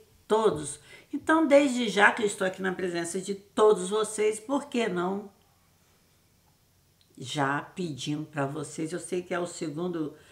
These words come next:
vídeo do dia, né? Pra deixar, ah, não, não, não é pra desligar, desliga. Deixar aquele like. Se você não for inscrito no canal, se inscreva, tá?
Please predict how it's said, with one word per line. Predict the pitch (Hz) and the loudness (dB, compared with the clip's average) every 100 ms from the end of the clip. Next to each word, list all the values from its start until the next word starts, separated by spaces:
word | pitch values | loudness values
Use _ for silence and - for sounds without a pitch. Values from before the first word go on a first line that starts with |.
| - _ - | -20 _ -10
vídeo | 160 160 160 | -8 -8 -6
do | 160 | -6
dia, | 147 190 202 190 | -4 0 2 2
né? | 185 202 - _ - _ - | 0 -6 -12 _ -20 _ -10
Pra | |
deixar, | 143 165 160 - 175 - - | -6 -6 -6 -2 0 -2 -4
ah, | 277 349 | -2 -2
não, | 320 - - 185 | -4 -8 -10 -6
não, | 180 170 160 | -6 -6 -8
não | 160 | -10
é | |
pra | - | -12
desligar, | 165 156 160 185 240 208 | -16 -16 -16 -18 -18 -12
desliga. | 202 175 160 160 - - - - - _ | -12 -10 -14 -16 -20 -20 -20 -20 -20 _
Deixar | 180 185 - 185 - - - _ _ - | 0 0 4 2 2 -6 -20 _ _ -12
aquele | - 269 277 240 226 | 4 8 8 6 2
like. | 202 180 160 151 180 - 247 254 - _ _ _ _ _ _ _ _ _ _ _ _ _ _ _ _ _ _ | 4 2 4 4 2 -2 -6 -6 -10 _ _ _ _ _ _ _ _ _ _ _ _ _ _ _ _ _ _
Se | - - - - 330 | -20 -20 -8 -2 6
você | 339 339 285 | 6 6 2
não | 269 254 | 0 -2
for | 240 | -4
inscrito | 208 202 190 180 - | -6 -6 -4 -6 -4
no | 175 | -6
canal, | 170 165 165 143 | -4 0 0 -2
se | - - 240 | -8 -4 -2
inscreva, | 240 - 190 160 156 185 214 - _ _ _ _ _ _ _ _ | -2 -2 -2 0 -2 -4 -6 -12 _ _ _ _ _ _ _ _
tá? | 170 170 185 - | 0 0 0 -14